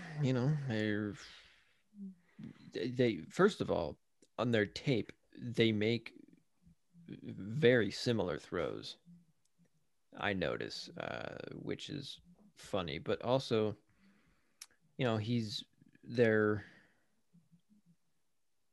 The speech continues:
I mean, they're about the same kind of body build. Uh, Zach Wilson's a little leaner, I guess. Uh, but they, you know, they're just,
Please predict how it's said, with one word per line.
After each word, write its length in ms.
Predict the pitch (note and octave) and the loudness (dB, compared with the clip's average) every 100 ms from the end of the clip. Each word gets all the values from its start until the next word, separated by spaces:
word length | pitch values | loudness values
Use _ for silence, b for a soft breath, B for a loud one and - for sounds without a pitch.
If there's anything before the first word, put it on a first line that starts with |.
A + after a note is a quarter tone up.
| _ _ - | _ _ -8
I 40 | A2 | -2
mean, 160 | G2+ | 0
they're 200 | F#2+ F#2+ F#2+ | 2 2 2
about 440 | - F#2+ G#2 - - | 0 2 2 -2 -8
the 80 | A2+ | -10
same 600 | - G#2 G#2 G#2 G#2 G#2 - _ _ _ | -4 -2 -2 -2 -4 -6 -12 _ _ _
kind 220 | - D3 | -12 -10
of 80 | F2 | -4
body 320 | F2+ G2+ G#2+ | 0 2 2
build. 580 | G2 G#2+ G#2 G#2+ G#2+ G#2 - - | 2 2 4 2 0 -4 -12 -14
Uh, 120 | - - | -14 -10
Zach 300 | - F2 - | -6 -6 -2
Wilson's 300 | G2+ D#2+ D#2+ | -4 -4 -4
a 40 | |
little 260 | F#2 G#2+ G#2 | -4 -2 -2
leaner, 380 | A#2+ A#2 A#2+ A#2 | -2 0 -2 0
I 100 | A2+ | 0
guess. 400 | B2 B2 A#2 - b b b b b b b b _ | 2 2 0 -8 b b b b b b b b _
Uh, 140 | G#2+ G2 | -4 0
but 240 | G2 - | 0 2
they, 480 | G2+ G2 G2 F#2+ G2 - _ _ _ _ _ _ _ _ - - _ _ _ _ - | 2 4 2 0 -2 -8 _ _ _ _ _ _ _ _ -20 -20 _ _ _ _ -2
you 120 | A2+ | 0
know, 220 | G2 G2 G#2+ | 2 0 -2
they're 120 | F2+ | -4
just, 320 | E2+ F#2 - | -4 -6 -8